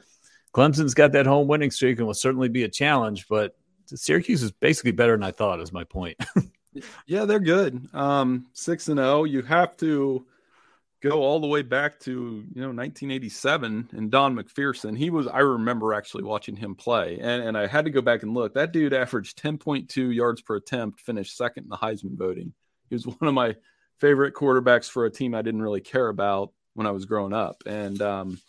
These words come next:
Speaker 1: So I was in a bar one time.
Speaker 2: Yeah. <laughs> All right. Uh, go. Yeah, just go.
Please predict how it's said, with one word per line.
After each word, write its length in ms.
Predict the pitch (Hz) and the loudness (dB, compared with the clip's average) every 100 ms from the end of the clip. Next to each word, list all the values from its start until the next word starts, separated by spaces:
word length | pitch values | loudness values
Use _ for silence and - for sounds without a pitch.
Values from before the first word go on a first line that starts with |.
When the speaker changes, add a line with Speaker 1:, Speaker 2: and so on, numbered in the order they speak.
| _ | _
Speaker 1:
So 340 | - 135 131 131 | -2 6 8 8
I 220 | 127 160 | 8 8
was 180 | 190 165 | 8 6
in 80 | |
a 40 | 156 | 2
bar 280 | 139 131 117 | 6 6 6
one 180 | 107 | 2
time. 480 | 95 95 85 87 123 - | -2 -6 -6 -6 -8 -10
Speaker 2:
Yeah. 420 | - - _ 123 | -18 -18 _ -10
<laughs> 60 | - | 0
All 120 | 139 | 4
right. 240 | 131 120 113 _ - | 4 2 -4 _ -12
Uh, 260 | 65 107 - _ _ _ _ _ _ - | -10 -10 -14 _ _ _ _ _ _ 4
go. 340 | 143 123 - _ | 6 6 2 _
Yeah, 180 | 120 117 | -4 -4
just 240 | 117 120 | -6 -8
go. 180 | 147 165 | -8 -8